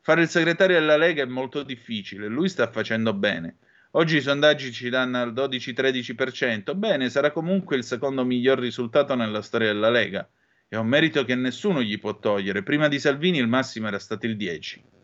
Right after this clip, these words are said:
Letta e Conte sono venuti in Veneto a rubarvi i voti. La nostra gente non ama chi arriva da paracadutato.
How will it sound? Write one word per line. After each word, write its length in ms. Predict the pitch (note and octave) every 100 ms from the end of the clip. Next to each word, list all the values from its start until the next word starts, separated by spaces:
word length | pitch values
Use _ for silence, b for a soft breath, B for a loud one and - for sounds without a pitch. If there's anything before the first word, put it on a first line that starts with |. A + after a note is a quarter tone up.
| _ B B B B -
Letta 260 | E3+ F3
e 80 | F3
Conte 500 | G3 G#3+ G#3 D#3 B2
sono 220 | A#2+ B2
venuti 300 | B2+ C#3+ C#3
in 100 | B2+
Veneto 320 | C3 D3 B2+
a 40 | B2
rubarvi 480 | A#2+ A2 A#2 A2+ A#2
i 40 |
voti. 500 | G#2+ G2+ G2 F#2+ F#2+
La 140 | - A#2
nostra 360 | C#3 C3 C3+
gente 360 | C3 D3+ D#3 B2+
non 180 | A#2+ A#2+
ama 300 | A#2 G#2+ G#2
chi 140 | -
arriva 340 | G#2 G2 G#2+ G#2
da 120 | G2
paracadutato. 1040 | G#2 G2+ G#2 F#2+ G2 G2+ G2+ F#2+ G2 G2